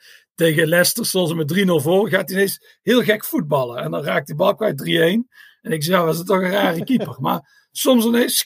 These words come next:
Speaker 1: zo'n heel rare reflex en dan houdt hij een bal eruit. Dus ja, nou, één twee, eh, strafschoppen. En ik begon echt mee te leven, waar je al zegt,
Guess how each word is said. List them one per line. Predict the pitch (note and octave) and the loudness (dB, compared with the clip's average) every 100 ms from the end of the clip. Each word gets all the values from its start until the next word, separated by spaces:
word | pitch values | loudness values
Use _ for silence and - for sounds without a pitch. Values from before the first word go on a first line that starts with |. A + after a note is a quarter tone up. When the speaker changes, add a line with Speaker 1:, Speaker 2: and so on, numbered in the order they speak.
| - | -6
Speaker 1:
zo'n | - G#3 | -6 -2
heel | A3+ | 0
rare | G#3+ G#3 F#3 | 2 0 0
reflex | E3+ - A#3 B3+ | -4 -6 -6 -6
en | A3+ | -6
dan | G3 | -4
houdt | G3+ G3 | -4 -4
hij | G3 | 0
een | |
bal | E3+ F#3 | 2 2
eruit. | D#3+ C#3 B2 - - _ _ _ _ _ _ _ _ _ _ | 0 -2 -6 -12 -18 _ _ _ _ _ _ _ _ _ _
Dus | C#3+ D3+ | -6 2
ja, | F3+ D3+ A#2 - _ _ _ _ _ _ _ _ - | 2 2 -2 -12 _ _ _ _ _ _ _ _ -14
nou, | D#3 D#3 | -8 -4
één | - G3 C#3+ | -2 -2 2
twee, | F#3+ D#3 A#2 - _ | 4 4 2 -10 _
eh, | D3+ D3 | -8 -6
strafschoppen. | C#3 F#3 G3 - C3 - C#3+ | -2 2 2 0 -6 -8 -4
En | F#3+ | -4
ik | F#3+ D#3+ | -4 -4
begon | F3+ B3 | -2 0
echt | C#4 A3 | 0 2
mee | G#3 | 2
te | D3+ | 2
leven, | C#3+ C#3 | -2 0
waar | C#3+ | 0
je | E3 | 0
al | D3 | 0
zegt, | F3 G#3 - - | 0 -2 -4 -18